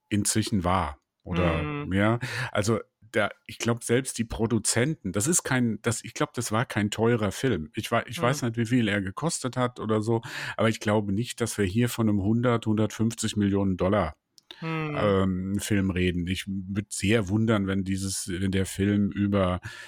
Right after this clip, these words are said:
Speaker 1: über fünfzig, sechzig Millionen oder sowas gekostet hat. Ich kann's nicht einschätzen, aber, ähm, die, das Studio, mm, der ist ja auch bei Hulu oder
Speaker 2: Mhm.
Speaker 1: Ha-, Hal-,
Speaker 2: Ja,
Speaker 1: Hulu, Hallo,
Speaker 2: Hulu.
Speaker 1: Hallo,
Speaker 2: Hulu,
Speaker 1: Hulu.
Speaker 2: Hulu.
Speaker 1: Bei Hulu und,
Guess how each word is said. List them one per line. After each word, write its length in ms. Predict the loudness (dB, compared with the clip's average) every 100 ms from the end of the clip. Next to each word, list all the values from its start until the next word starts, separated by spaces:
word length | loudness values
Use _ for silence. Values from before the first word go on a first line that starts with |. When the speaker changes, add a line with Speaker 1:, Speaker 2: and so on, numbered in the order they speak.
| -12
Speaker 1:
über 240 | -6 -2 -2
fünfzig, 580 | 0 -2 -2 -2 -4 -2
sechzig 400 | -2 -4 -6 -4
Millionen 440 | -2 0 0 0
oder 180 | -4 -6
sowas 320 | -8 -8 -10
gekostet 380 | -12 -10 -10 -10
hat. 60 |
Ich 80 | -6
kann's 240 | -2 0 -2
nicht 120 | 0
einschätzen, 640 | 0 0 0 -2 -2 -6
aber, 280 | -4 -4 -6 -6 -14 -16 -8 0
ähm, 380 | 2 2 0 -4 _ -20 -20 _ -2
die, 360 | 2 2 2 -2
das 160 | 0
Studio, 840 | 0 0 0 0 2 2 2 -2 -6 _ _ _ _
mm, 440 | 0 2 2 2 0
der 160 | 0
ist 120 | 0 0
ja 100 | 0
auch 120 | -2
bei 260 | 0 2
Hulu 600 | 0 0 2 2 2 0 -4 _ _
oder 220 | -2 0
Speaker 2:
Mhm. 80 | 0 -4
Speaker 1:
Ha-, 340 | -6 -6 -8 -4
Hal-, 160 | -2
Speaker 2:
Ja, 60 | 0
Speaker 1:
Hulu, 400 | 0 2 2 0
Hallo, 300 | 2 2 2
Speaker 2:
Hulu. 20 |
Speaker 1:
Hallo, 340 | 2 0 -2 -2
Speaker 2:
Hulu, 160 | 4
Speaker 1:
Hulu. 240 | 4 4 0
Speaker 2:
Hulu. 280 | -6 -8 -4
Speaker 1:
Bei 140 | 2 2
Hulu 440 | 4 4 4 2
und, 480 | 2 2 0 -4